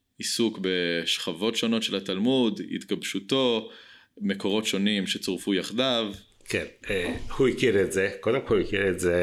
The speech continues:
Speaker 2: ממורו, פרופסור אפשטיין, ואפשר להגיד אפילו בשלבים הראשונים יותר התייחס לזה. אחד היצירו-, אחד החיבורים ה-, הראשונים שלו זה תלמודה של קיסרין.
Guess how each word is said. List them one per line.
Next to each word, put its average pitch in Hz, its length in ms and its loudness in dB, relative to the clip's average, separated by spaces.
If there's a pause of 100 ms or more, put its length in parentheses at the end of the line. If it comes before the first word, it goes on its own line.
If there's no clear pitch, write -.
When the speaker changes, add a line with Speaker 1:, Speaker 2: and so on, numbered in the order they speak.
(920)
Speaker 2:
ממורו, 87 1700 -2
פרופסור 90 440 -2
אפשטיין, - 360 -4 (680)
ואפשר 90 380 -2
להגיד 113 340 -2
אפילו 98 580 0
בשלבים 95 460 0
הראשונים 92 640 0
יותר 95 400 -4
התייחס 87 560 -6
לזה. 78 260 -8 (480)
אחד 101 320 -4
היצירו-, 98 1040 0
אחד 104 340 -4
החיבורים 92 560 -2
ה-, 85 400 -4 (460)
הראשונים 82 1000 -2
שלו 95 300 0
זה 90 380 0
תלמודה 90 360 2
של 90 180 -2
קיסרין. 78 500 -6